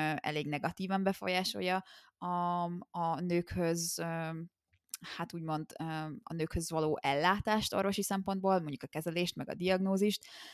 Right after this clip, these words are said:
Például az a történelmi elképzelés, hogy ugye a nők túlzottan érzelmesek, ö,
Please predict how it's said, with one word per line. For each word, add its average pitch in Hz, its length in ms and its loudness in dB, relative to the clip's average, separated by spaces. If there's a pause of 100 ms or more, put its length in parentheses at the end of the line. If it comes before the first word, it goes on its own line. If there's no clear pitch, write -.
(140)
Például 160 600 6
az 180 140 2
a 170 60 2
történelmi 151 480 0
elképzelés, 175 540 0
hogy 156 120 -6
ugye 147 140 -2
a 147 40 0
nők 151 420 -2
túlzottan 170 460 -4
érzelmesek, 170 840 0
ö, - 560 -6